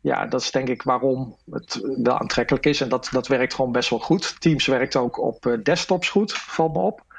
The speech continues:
Ehm, dat is bijvoorbeeld bij Google Classroom wat minder. De, ja, daar is, eh, dat is iets meer de software alleen maar gemaakt voor, eh,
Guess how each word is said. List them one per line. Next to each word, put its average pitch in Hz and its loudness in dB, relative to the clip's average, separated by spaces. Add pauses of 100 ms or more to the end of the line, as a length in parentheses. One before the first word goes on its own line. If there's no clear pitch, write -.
(720)
Ehm, 117 -2 (120)
dat 127 2
is - -6
bijvoorbeeld 127 0
bij 117 0
Google 139 0
Classroom 139 0
wat 113 -4
minder. 160 0 (500)
De, 117 -2 (1400)
ja, 123 2
daar 117 -2
is, - 0
eh, 123 2
dat 120 0
is - 0
iets - 2
meer 143 4
de - 0
software 143 0
alleen 135 2
maar 127 -2
gemaakt 123 -4
voor, 120 -2
eh, 117 -4